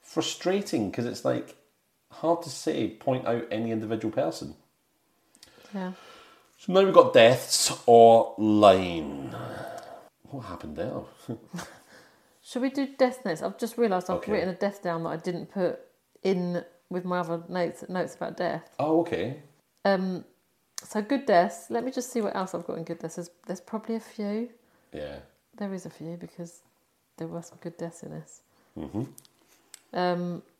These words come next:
Speaker 2: okay, so, oh, actually, do you know what? I haven't.
Speaker 1: Oh.
Speaker 2: Um, oh, do you know why I think that is? Because when we say deaths, there's a lot of bites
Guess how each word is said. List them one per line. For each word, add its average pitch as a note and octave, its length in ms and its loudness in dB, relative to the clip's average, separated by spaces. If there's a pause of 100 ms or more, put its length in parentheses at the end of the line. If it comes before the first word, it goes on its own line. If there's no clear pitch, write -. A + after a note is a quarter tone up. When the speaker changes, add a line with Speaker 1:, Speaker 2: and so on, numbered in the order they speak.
(760)
Speaker 2:
okay, E3 320 -4
so, F3+ 480 -2 (500)
oh, D#4 280 2
actually, G#3+ 640 -2
do A3 80 -10
you A#3+ 60 2
know C4 60 2
what? B3+ 200 2
I - 20 -4
haven't. G3+ 440 -6 (460)
Speaker 1:
Oh. B3+ 300 -6 (100)
Speaker 2:
Um, G#3+ 440 0 (540)
oh, G3 140 -10
do - 120 -12
you D#4 100 -4
know D#4+ 60 -4
why D#4 180 -4
I - 20 -10
think C#4 180 -8
that B3 140 -6
is? A#3 140 -2
Because G3+ 540 -10 (840)
when B3+ 160 -4
we D#4 80 -4
say C4 360 -6
deaths, - 760 -6 (600)
there's G#3+ 140 -10
a C4+ 40 -4
lot C4+ 100 0
of - 180 -8
bites - 680 -4